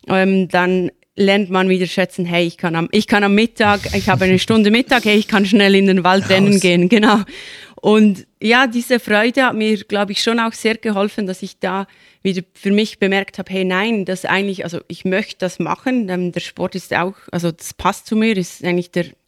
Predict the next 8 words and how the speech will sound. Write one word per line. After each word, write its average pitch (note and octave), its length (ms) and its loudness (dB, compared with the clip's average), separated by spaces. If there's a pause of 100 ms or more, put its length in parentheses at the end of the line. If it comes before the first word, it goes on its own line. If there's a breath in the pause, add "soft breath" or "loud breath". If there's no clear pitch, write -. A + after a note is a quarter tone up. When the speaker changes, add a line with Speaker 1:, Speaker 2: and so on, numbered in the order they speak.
(300 loud breath)
Speaker 1:
auch F3 160 -4
das - 220 -18
Leben, F3+ 260 -2
das F3 160 -6
ich E3+ 120 -16
machen E3+ 440 -4
möchte A3+ 540 -4
und, F#3 240 -6